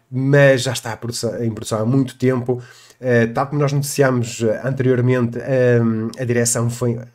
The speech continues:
foi entregue ao Adi Shankar, eh, que vocês conhecem por ter produzido o excelente, a excelente série animada de Castlevania. Eh, aliás, ele, antes de começar a pegar no Devil May Cry,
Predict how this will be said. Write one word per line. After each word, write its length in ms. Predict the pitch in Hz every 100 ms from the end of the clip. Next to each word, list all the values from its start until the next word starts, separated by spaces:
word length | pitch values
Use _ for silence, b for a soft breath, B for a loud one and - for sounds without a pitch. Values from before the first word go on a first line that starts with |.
| _ _ _
foi 160 | - 123
entregue 480 | 120 123 120 104 87 B B
ao 220 | 113 110 -
Adi 240 | 123 117
Shankar, 560 | - 110 120 123 127 B B -
eh, 180 | 110 98
que 120 | -
vocês 240 | 113 120
conhecem 360 | 123 123 117 117
por 120 | -
ter 120 | -
produzido 480 | 120 117 - 131 117
o 160 | 110 165
excelente, 720 | 185 - 139 147 143 - -
a 120 | 117
excelente 320 | 117 143 123
série 240 | - 127 123
animada 360 | 120 117 113
de 100 | 113 113
Castlevania. 880 | 139 131 - 127 120 110 113 120 120 B B B B
Eh, 240 | 147 139 139
aliás, 500 | 160 147 156 - -
ele, 440 | 147 127 127 127 120 - _
antes 220 | 139 147 -
de 60 |
começar 340 | 143 127 135 127
a 60 |
pegar 300 | 120 120 120
no 100 | 117
Devil 260 | 117 110 110
May 120 | 101
Cry, 360 | 101 104 104